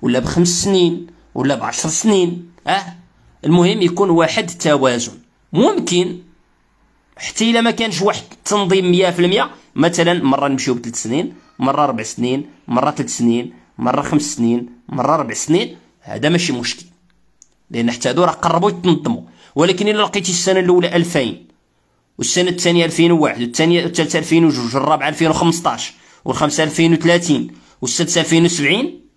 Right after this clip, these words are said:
هذا ما منظمش، ما تفكرش فيه. إذا جوج شروط، إلا توفروا كنختاروا المنحنى، ما توفروش كنزولوه من دماغنا،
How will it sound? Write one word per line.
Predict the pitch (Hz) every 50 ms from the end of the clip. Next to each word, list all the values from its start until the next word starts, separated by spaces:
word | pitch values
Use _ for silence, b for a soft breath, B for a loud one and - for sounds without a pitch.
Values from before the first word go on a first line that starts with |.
| _ _
هذا | - 127 123 143
ما | 160 165 156
منظمش، | 143 139 123 117 - - - - - - - - _ _ _ _ _ _ _ _ _ _ _ _ _ _ _ _ _ _ _ _ -
ما | 139 147
تفكرش | 147 - - - - - -
فيه. | - - - - _ _ _ _ _ _ _ _ -
إذا | 120 117 139
جوج | 135 131 185 202
شروط، | - - - 156 131 110 104 95 - - - _ _ _ _ _ _ _ _ _ _ _ - -
إلا | 120 127 147
توفروا | 143 147 - 165 151 - - - 180 202 233 233 - - _ _ _ _ _ _ _ _ _ -
كنختاروا | - 135 139 135 - 180 156 165 165
المنحنى، | 151 147 151 156 147 143 - - 107 101 - - b b b b b b
ما | - 147 165
توفروش | 170 - - 175 - - - 143 160 175 175 - - b b b b b b b b
كنزولوه | - 143 143 139 117 110 123 135 131 123 123 131 156 175 165 131
من | 117 120 120 120
دماغنا، | 113 110 113 113 110 107 110 110 107 98 -